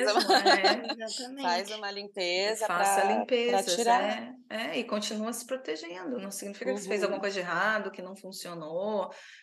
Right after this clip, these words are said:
Speaker 1: né? Que, não, continua se protegendo. Com a consciência de que, olha, se eu absorver, mesmo protegida, se eu absorver,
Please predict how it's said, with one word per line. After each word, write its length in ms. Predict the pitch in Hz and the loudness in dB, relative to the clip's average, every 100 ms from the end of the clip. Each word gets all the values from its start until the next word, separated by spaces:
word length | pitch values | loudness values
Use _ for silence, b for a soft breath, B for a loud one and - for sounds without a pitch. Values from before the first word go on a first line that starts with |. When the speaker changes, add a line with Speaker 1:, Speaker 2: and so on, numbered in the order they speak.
| _ | _
Speaker 1:
né? 340 | 175 175 180 170 | -10 -6 -6 -8
Que, 200 | 160 - | -10 -10
não, 500 | 190 247 311 427 240 | -6 -6 -6 -6 -8
continua 480 | 165 165 160 160 165 | -8 -8 -8 -8 -8
se 100 | - | -10
protegendo. 880 | 185 254 277 339 440 302 196 170 - - _ _ _ | -4 -4 -4 -8 -8 -6 -6 -8 -14 -20 _ _ _
Com 140 | 196 214 | -2 -2
a 100 | 214 | -2
consciência 640 | 214 214 220 247 294 339 | -4 -6 -6 -6 -4 -4
de 100 | 370 | -4
que, 180 | - - | -2 0
olha, 260 | 208 262 | 2 0
se 180 | 233 - | -4 -2
eu 80 | 175 | -2
absorver, 540 | 175 - 202 190 202 | -2 -4 -4 -2 0
mesmo 340 | 220 220 247 247 | 2 2 2 0
protegida, 540 | 202 202 185 147 151 | -6 -4 -4 -6 -6
se 160 | 156 180 | -6 -2
eu 80 | 185 | 0
absorver, 540 | 175 - 208 214 233 | -2 -2 -6 -4 -6